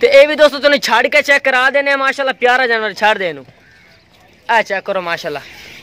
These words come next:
सेहतमंद चीज़ां ने बिल्कुल जायज़ मुनासिब। इन्हां दा रेट तुहानू हिक हिक करके पहले check करा देने, उस तो बाद तुहानू रेट भी दसने आ बिल्कुल जायज़ मुनासिब। ते लै दोस्तों हुण तुहाडी खिदमत विच नागरा बच्चा माशाल्लाह पेश कर दित्ता। चीज़ चेक करो मोटा ताज़ा।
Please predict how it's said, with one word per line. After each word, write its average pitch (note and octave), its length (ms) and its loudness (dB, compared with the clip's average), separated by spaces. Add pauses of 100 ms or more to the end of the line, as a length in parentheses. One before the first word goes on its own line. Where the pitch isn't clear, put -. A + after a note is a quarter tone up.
(720)
सेहतमंद C4+ 600 0
चीज़ां C4 300 -2
ने C4 80 0
बिल्कुल C4+ 460 0
जायज़ B3+ 340 0
मुनासिब। A#3+ 400 -2
इन्हां A#3+ 160 -4
दा A3+ 80 -2
रेट G#3+ 240 2
तुहानू A#3 220 -4
हिक G#3+ 220 -4
हिक A3+ 100 0
करके A#3 240 0
पहले A3+ 220 0
check A3+ 240 -2
करा A3+ 240 0
देने, A#3 200 -4
उस A3 120 -6
तो A3 80 -6
बाद G3 160 6
तुहानू F#3 120 -4
रेट G#3 220 2
भी A#3 80 -6
दसने A3 300 -2
आ G#3 40 0 (320)
बिल्कुल G#3 360 2
जायज़ F#3+ 260 2
मुनासिब। D#3+ 440 -10 (840)
ते F3+ 120 0
लै G#3+ 260 2
दोस्तों C4+ 240 2
हुण B3+ 100 -4
तुहाडी B3+ 340 0
खिदमत B3+ 380 -4
विच B3 160 -2
नागरा G#3+ 640 0
बच्चा B3 300 -4
माशाल्लाह A#3+ 360 -2
पेश A3+ 300 -2
कर A#3+ 180 0
दित्ता। A#3 240 -2
चीज़ B3 300 -4
चेक A3+ 180 0
करो A#3+ 200 -2
मोटा G#3+ 380 -2
ताज़ा। A#3+ 440 0